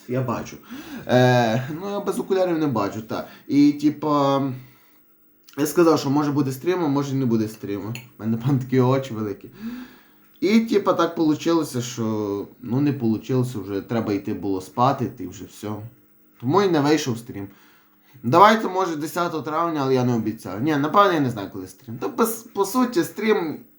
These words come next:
це херня. Це хер-, ну, з вами це не херня спілкуватися.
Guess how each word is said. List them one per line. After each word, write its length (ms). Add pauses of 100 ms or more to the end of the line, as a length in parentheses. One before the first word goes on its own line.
(120)
це 140
херня. 580
Це 140
хер-, 260
ну, 140
з 60
вами 280
це 120
не 80
херня 360
спілкуватися. 640